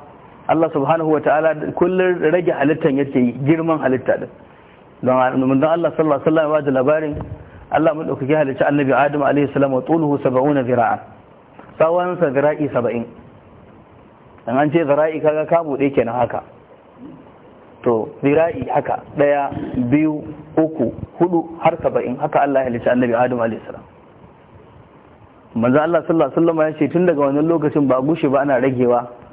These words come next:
girman mutane. To, duk wannan yana nuna cewa Allah subhanahu wataala ya musu ni'ima mai yawan gaske ne, domin ita kanta doguwar rayuwa dan adam yana ganin ta ni'ima ce matukar yana da lafiya, yana gudanar da al'amarinsa. To, sai Annabi, ah, Salihu yake cewa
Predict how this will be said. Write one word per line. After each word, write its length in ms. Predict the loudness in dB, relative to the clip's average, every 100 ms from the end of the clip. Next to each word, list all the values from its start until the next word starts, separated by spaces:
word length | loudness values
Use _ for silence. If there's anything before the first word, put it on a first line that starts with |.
| -2
girman 260 | 0 2 0
mutane. 300 | 0 -2 -6 -12 -20 -20 -20 -20 -20 -20 -20 -20 -20 -20 -20 -20 -20 -2
To, 80 | 0
duk 120 | 2
wannan 160 | 2 0
yana 180 | 0 0
nuna 200 | 0 -2 0
cewa 220 | 2 2
Allah 160 | 2 -2
subhanahu 400 | 0 0 0 0 0
wataala 320 | 0 2 2
ya 80 | 0
musu 220 | -2 0
ni'ima 280 | 2 2 2
mai 140 | 2
yawan 240 | 2 0
gaske 240 | -2 -2 -2
ne, 140 | -2 -8 -18 -20 -16 -2
domin 240 | 0 2
ita 160 | 0 0
kanta 260 | 0 0 0
doguwar 320 | 2 2 0
rayuwa 320 | 0 0 0
dan 160 | 0 0
adam 220 | -2 0 0
yana 180 | 0
ganin 200 | 2 0 0
ta 60 |
ni'ima 280 | 0 0 -2 -2
ce 80 | -4
matukar 320 | -4 -2 2
yana 160 | 2 2
da 100 | 2
lafiya, 360 | 2 2 -2 -2 -14 -20 -20 -20 -2
yana 220 | 2 2
gudanar 300 | 2 0 0
da 80 | 0
al'amarinsa. 480 | 2 0 -4 -8 -12 -14 -20 -20 -20 -20 -20 -20 -20 -20 -16
To, 120 | -6 0
sai 80 | 2 2
Annabi, 480 | 2 0 0 0 -2 -2
ah, 160 | 0 2
Salihu 300 | 2 2 0 0
yake 200 | 0 0
cewa 240 | 2 2